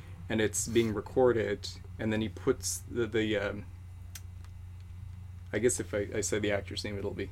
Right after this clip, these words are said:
spoiling it, but, like, he puts it on her head, so she's receiving the feed of what he's doing to her,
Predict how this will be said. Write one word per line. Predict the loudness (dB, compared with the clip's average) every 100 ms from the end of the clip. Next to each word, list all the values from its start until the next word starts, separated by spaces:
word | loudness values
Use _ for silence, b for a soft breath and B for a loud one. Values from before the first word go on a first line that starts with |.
| -8
spoiling | -8 0 2 4 4
it, | 0
but, | 0
like, | 4 4 4 B B
he | -4
puts | 0 4 4 4
it | 4
on | 2 2 0 -2
her | 0 2 0 -4 -10 -12 -10 -4
head, | 0 2
so | 2
she's | 0 0 0
receiving | -2 0 2 0
the |
feed | -2 -2 -2 -2
of | -4 -2
what | 0 0 -2 -8 -10
he's | -6 -2 2 2 2 0 -8 -4
doing | 0 2 2
to | 0
her, | 0 -2